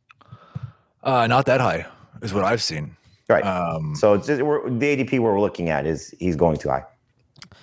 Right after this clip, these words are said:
Speaker 3: right, let's do Jamie's running backs. David Montgomery is going thirty-fifth overall since May first, R B nineteen. And Kareem Hunt, R B twenty-three, fifty-fourth overall. Big gap between R B nineteen and R B twenty-three, by the way. But
Speaker 1: As
Speaker 3: Di-,
Speaker 1: there should be.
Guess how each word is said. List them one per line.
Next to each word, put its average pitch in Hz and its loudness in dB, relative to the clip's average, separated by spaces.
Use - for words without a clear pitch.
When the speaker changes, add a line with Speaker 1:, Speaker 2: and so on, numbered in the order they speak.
Speaker 3:
right, 147 2
let's 143 0
do 151 2
Jamie's 151 2
running 139 2
backs. 123 2
David 147 2
Montgomery 135 2
is - -20
going 135 0
thirty-fifth 165 0
overall 139 2
since - -6
May 131 2
first, 143 -2
R 135 2
B 131 2
nineteen. 135 -2
And 139 2
Kareem 151 4
Hunt, 135 0
R 127 4
B 123 -2
twenty-three, 139 0
fifty-fourth 135 0
overall. 98 -2
Big 151 -2
gap 131 2
between 127 0
R 123 4
B 120 0
nineteen 120 0
and 113 0
R 113 2
B 110 -4
twenty-three, 127 -4
by 92 -2
the 87 -6
way. 92 -6
But 139 4
Speaker 1:
As 143 4
Speaker 3:
Di-, 117 4
Speaker 1:
there 113 4
should 98 2
be. 85 -6